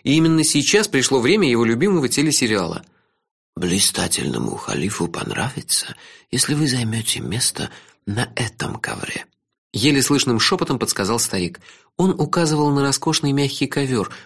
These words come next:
Speaker 1: устилающий небольшое возвышение в дальнем конце комнаты.
Speaker 2: «Это хорошее место для почётных гостей»,
Speaker 1: добавил он так,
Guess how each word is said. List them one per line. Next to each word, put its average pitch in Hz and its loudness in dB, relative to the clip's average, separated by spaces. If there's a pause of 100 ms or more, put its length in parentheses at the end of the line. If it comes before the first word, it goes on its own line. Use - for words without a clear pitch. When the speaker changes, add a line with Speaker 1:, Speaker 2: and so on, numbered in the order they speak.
Speaker 1:
устилающий 123 2
небольшое 117 2
возвышение 113 2
в 101 -4
дальнем 123 0
конце 110 0
комнаты. 90 -4 (600)
Speaker 2:
«Это - -4
хорошее 98 -4
место 82 -6 (340)
для 139 -2
почётных - -4
гостей», - -6 (360)
Speaker 1:
добавил 110 4
он 107 0
так, 190 -2